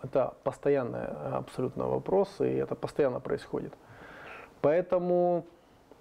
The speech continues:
война становится все более профессиональной. Потери неприемлемы для сторон. Нужно наносить потери противнику, не терять своих людей.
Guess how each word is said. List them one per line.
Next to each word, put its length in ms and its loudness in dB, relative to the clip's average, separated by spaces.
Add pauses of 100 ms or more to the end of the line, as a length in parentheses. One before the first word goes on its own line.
(320)
война 400 4
становится 480 2
все 180 0
более 300 4
профессиональной. 920 0
Потери 680 2 (140)
неприемлемы 720 4
для 160 2
сторон. 500 -2 (100)
Нужно 320 2
наносить 360 0
потери 320 4
противнику, 640 2
не 100 2
терять 260 2
своих 280 2
людей. 400 0